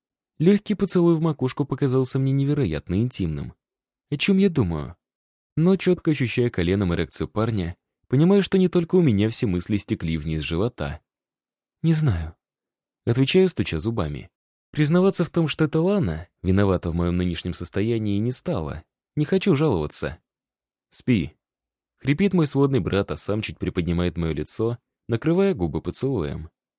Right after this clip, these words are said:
Таким осторожным, таким нежным, что я тут же теряюсь, не в силах сопротивляться. Мужчина стонет,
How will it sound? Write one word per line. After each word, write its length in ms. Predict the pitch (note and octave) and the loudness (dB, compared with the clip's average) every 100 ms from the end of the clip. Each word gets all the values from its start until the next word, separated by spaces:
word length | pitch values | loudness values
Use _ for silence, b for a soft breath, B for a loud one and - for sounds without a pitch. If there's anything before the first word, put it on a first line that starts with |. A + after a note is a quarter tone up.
| _ _ - | _ _ -10
Таким 280 | D#3+ G3+ F#3+ | -2 2 2
осторожным, 680 | - A#2+ F#2 D2+ C2+ C#2 - _ _ | 0 0 0 -2 -8 -12 -14 _ _
таким 420 | - E3 G#3 G#3 G#2+ | -6 -2 2 2 2
нежным, 480 | F2+ C#2+ C#2+ C2+ - _ _ _ | 0 -2 -8 -10 -14 _ _ _
что 200 | - E3+ | -6 -2
я 120 | E3+ | 0
тут 180 | - D3+ | 0 2
же 120 | D3 | 2
теряюсь, 640 | - E3+ E3+ F#2+ C#2+ - _ | 2 2 2 0 -4 -10 _
не 180 | C3+ F3+ | 0 2
в 60 | E3+ | 2
силах 320 | - E2+ D2 | 0 0 0
сопротивляться. 880 | - - F2+ B2 B2 D2+ - D2 - _ _ _ _ _ _ _ D3+ | -6 -6 -4 -2 -2 -4 -6 -10 -10 _ _ _ _ _ _ _ 0
Мужчина 380 | E3+ - G#3 | 0 4 4
стонет, 580 | B2 - F#2+ G#2 E2 - | 2 2 0 0 -4 -10